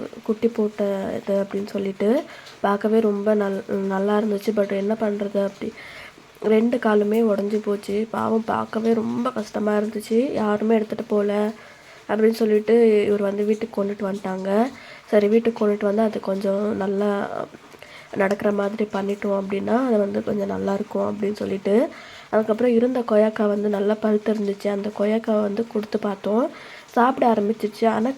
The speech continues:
கடிக்கவும் ஆரம்பிச்சிச்சு. கொஞ்சம் பயமா இருந்துச்சு. ஏன்னா இது வந்து நம்ம ஊர்ல இருக்கிற மாதிரி குரங்கு கிடையாது, எதுக்கு எடுத்தாலுமே கடிக்குங்க. So அதனாலேயே வந்து கொஞ்சம் பயமா இருந்துச்சு.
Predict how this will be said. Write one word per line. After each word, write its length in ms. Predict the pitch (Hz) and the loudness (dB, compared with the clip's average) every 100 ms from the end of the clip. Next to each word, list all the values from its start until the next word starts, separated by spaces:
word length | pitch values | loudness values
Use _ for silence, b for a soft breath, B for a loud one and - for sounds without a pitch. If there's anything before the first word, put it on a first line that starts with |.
| - | -2
கடிக்கவும் 560 | 254 277 277 269 254 | -2 0 2 2 2
ஆரம்பிச்சிச்சு. 640 | 208 220 208 208 214 - 233 | 2 2 0 -2 -6 -4 0
கொஞ்சம் 260 | 208 202 | 0 0
பயமா 400 | 214 196 208 220 | 0 2 2 2
இருந்துச்சு. 380 | 220 208 196 202 | 0 0 -4 0
ஏன்னா 340 | 214 208 226 | 2 4 4
இது 140 | 220 208 | 4 2
வந்து 380 | 196 202 269 392 B B B B - - 50 | 0 2 2 0 B B B B -16 -8 0
நம்ம 340 | 220 220 240 | 4 4 4
ஊர்ல 200 | 277 277 | 2 2
இருக்கிற 300 | 240 233 220 | 2 2 0
மாதிரி 280 | 208 208 233 | 2 2 2
குரங்கு 380 | 226 202 208 214 | 2 2 2 2
கிடையாது, 640 | 214 202 196 202 220 320 - | 0 0 0 4 4 4 0
எதுக்கு 360 | 202 220 220 | 0 2 2
எடுத்தாலுமே 520 | 220 226 220 226 226 262 | 2 2 2 4 2 0
கடிக்குங்க. 720 | 226 226 226 226 208 208 226 311 185 B B - | 0 0 0 0 2 4 4 2 -4 B B -2
So 160 | 240 | 2
அதனாலேயே 580 | 214 208 247 254 247 254 | 4 4 2 2 4 4
வந்து 280 | 247 220 233 | 4 2 0
கொஞ்சம் 260 | 233 220 214 | 0 0 2
பயமா 460 | 202 208 208 214 | 2 2 2 2
இருந்துச்சு. 580 | 214 208 202 - 202 311 | 2 0 -2 0 4 4